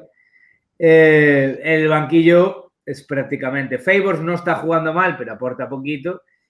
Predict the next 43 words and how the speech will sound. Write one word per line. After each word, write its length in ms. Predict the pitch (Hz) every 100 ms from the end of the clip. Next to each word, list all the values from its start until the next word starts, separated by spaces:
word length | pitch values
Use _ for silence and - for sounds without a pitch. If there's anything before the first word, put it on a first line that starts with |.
| _
Y 140 | 165 156
pues 180 | 156
lo 100 | 156
que 60 | 151
aporta 340 | 151 208 190
Clarkson, 380 | 175 175 - 139
que 80 | 170
es 80 | 175
cierto 240 | 202 190
que 80 | 185
no, 180 | 185 185
no 120 | 180
está 200 | - 180
muy 140 | 185
acertado, 500 | 180 180 175 240 254
pero 120 | 208 170
sí 140 | 214
que 100 | 226
mete 260 | 233 233 214
puntos 420 | 220 214 202 -
claves, 460 | 165 135 98 - 151
¿no? 400 | 196 214 165 143
Cuando 180 | 131 135
están 260 | 160 165
remontando, 720 | 160 156 160 170 170 170 160 _ _ _ _ _ _ _ _
eh, 1000 | 143 135 127 123 123 117 117 113 107 107 _
pues 140 | 113
mete 220 | 143 147
puntos 320 | 135 143 131 123
importantes. 580 | 113 107 - - _ 170
Y 60 |
bueno, 200 | 175 170
lo 120 | 160
que 80 | 156
pongo 240 | 151 156 139
ahí, 120 | 127
eh, 140 | 123
Clippers, 520 | 147 143 147 143 143 _
entre 480 | 117 - 120 123 123
Paul 220 | 113 131 131
George, 300 | 139 131 131 - _ _ _ _
muy 580 | 131 120 127 139 147 139
mal, 380 | 135 131 113